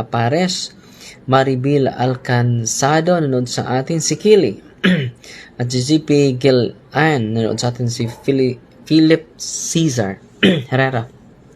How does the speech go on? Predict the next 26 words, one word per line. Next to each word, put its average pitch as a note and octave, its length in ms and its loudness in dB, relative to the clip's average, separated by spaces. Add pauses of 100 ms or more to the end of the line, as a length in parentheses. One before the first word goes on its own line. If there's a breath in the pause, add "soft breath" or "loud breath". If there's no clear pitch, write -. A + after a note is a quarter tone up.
(720 loud breath)
Si C#3 160 0
Mads C3+ 420 2
Up, D#3+ 240 0
nanood C3+ 300 -2
sa A#2 180 -2
atin, E3 160 -4
sa C#3+ 140 0
Bon, C#3 340 -2 (320 loud breath)
ah, B2 160 0
Bon B2 240 0
Jovi C#3 400 2
Honey B2+ 720 -2 (400 loud breath)
J, B2+ 400 2
nanood A2+ 480 -2
sa A#2+ 320 -4
atin. E3+ 240 -6
Si - 160 -6
Merlin B2+ 640 0
Di A#2+ 80 -2
Padua, C#3 480 -2
nanood A#2+ 480 0
din A#2+ 160 0
sa A#2+ 300 -6
atin. E3 260 -6
<clears throat> - 80 -20 (1400 loud breath)
Si - 80 -8